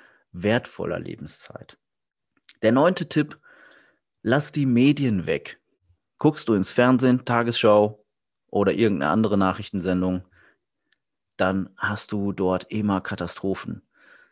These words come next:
Dort hast du die neuesten Corona-Regeln, die neuesten Corona-Einschränkungen, die neuesten katastrophalen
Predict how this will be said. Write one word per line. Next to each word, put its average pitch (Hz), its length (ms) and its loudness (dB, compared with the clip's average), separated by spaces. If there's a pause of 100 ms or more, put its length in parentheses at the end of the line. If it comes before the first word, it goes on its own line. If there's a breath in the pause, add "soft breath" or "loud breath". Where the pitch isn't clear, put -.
(120)
Dort 92 240 -2
hast 101 240 -4
du 95 360 0 (260 loud breath)
die 107 100 4
neuesten 113 680 2
Corona-Regeln, 95 840 -2
die 101 100 -2
neuesten 120 540 0
Corona-Einschränkungen, 92 1040 -4
die 101 100 -2
neuesten 113 600 -2
katastrophalen 98 1300 -2